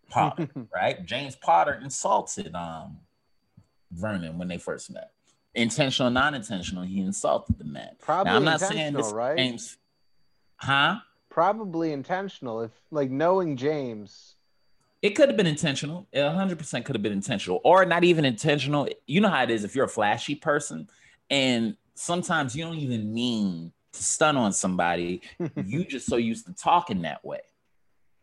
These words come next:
Speaker 1: And
Speaker 2: Mm-hmm.
Speaker 1: that person goes, "What? Well, fuck you." And then carries that hatred over to your son. Now, whose fault is that?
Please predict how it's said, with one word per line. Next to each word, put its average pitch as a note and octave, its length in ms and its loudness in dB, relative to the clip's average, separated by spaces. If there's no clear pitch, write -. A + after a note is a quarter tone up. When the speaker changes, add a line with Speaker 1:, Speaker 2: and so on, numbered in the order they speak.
Speaker 1:
And C3+ 420 2
Speaker 2:
Mm-hmm. C3 180 -10
Speaker 1:
that D3 160 4
person D3+ 320 2
goes, B2 200 -2
"What? F#4+ 340 -2
Well, E3+ 80 -8
fuck - 400 -4
you." F#2+ 220 -6
And C#3 140 4
then D3 160 2
carries D3 420 2
that B2+ 180 6
hatred D3 360 -2
over B2+ 180 2
to B2 160 -4
your G#2 100 -2
son. C#3 440 0
Now, G#2 160 2
whose D3 360 0
fault D#3 400 2
is - 140 -6
that? - 280 -10